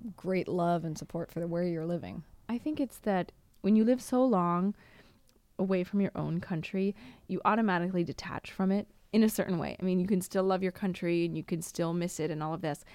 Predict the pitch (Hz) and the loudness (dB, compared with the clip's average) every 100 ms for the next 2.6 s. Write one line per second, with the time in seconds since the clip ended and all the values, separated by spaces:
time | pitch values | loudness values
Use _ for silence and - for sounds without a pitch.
0 | - - - - 240 220 220 226 226 214 | -20 -20 -14 0 2 2 2 2 2 2
1 | - 196 190 180 180 170 165 - 156 151 | 0 -2 -2 -2 -2 -2 -2 -6 -6 -6
2 | 143 - 170 185 185 | -8 -6 -6 0 0